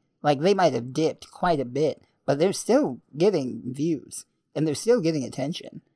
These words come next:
Like, they're, they're still relevant to some degree,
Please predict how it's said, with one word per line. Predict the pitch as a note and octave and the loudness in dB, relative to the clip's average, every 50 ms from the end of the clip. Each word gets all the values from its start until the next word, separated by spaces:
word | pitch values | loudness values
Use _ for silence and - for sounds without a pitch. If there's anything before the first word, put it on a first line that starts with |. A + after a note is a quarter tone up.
| _ _ _ _ - | _ _ _ _ -6
Like, | - A#2 G2 - | -4 -4 -4 -2
they're, | A#2 C3+ E3 E3 - | -2 -2 -2 -2 -2
they're | - C#3 D#3+ F3+ F3 | 0 0 2 2 0
still | - - - F3 G3+ G3+ C#3+ | -2 -2 -2 0 0 0 0
relevant | C3 B2+ D#3 E3+ - - - - - - - _ _ _ _ _ _ | 0 0 0 0 0 -2 -8 -12 -16 -18 -20 _ _ _ _ _ _
to | - C#3+ | -4 -4
some | - - F3 F3 E3 | 0 2 2 2 2
degree, | B2+ A#2 A#2 A#2+ B2 C#3 - - - | 0 -4 -6 -8 -8 -8 -8 -8 -12